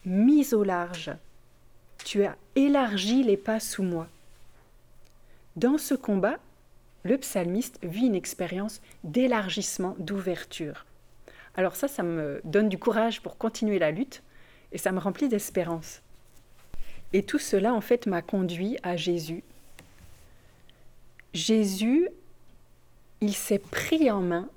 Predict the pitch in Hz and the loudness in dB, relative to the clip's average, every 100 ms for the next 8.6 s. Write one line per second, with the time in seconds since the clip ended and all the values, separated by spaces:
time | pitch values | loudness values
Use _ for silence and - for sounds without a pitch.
0 | - - 190 - - 180 156 165 196 - | -18 -12 -10 -10 -6 -6 -6 -6 -6 -8
1 | - - - 220 196 170 220 208 233 254 | -20 -12 -2 0 0 2 4 4 2 -2
2 | - 185 - 196 196 240 - - - _ | -4 -6 -4 -2 -2 -4 -10 -20 -20 _
3 | 196 - 202 196 - 339 - - _ - | -2 0 -4 -4 -6 -8 -10 -20 _ -20
4 | _ - - - - - - - _ - | _ -20 -20 -20 -20 -20 -20 -20 _ -20
5 | - - - - - - - 185 233 208 | -20 -20 -20 -20 -20 -12 -4 2 4 4
6 | 269 285 202 - 202 - - 262 233 220 | 2 2 -4 0 0 0 0 4 4 2
7 | 214 - 202 190 240 - - 196 - 208 | -2 0 0 0 -2 -8 -8 -6 -4 -4
8 | 202 202 185 180 - | -2 -2 -2 -6 -14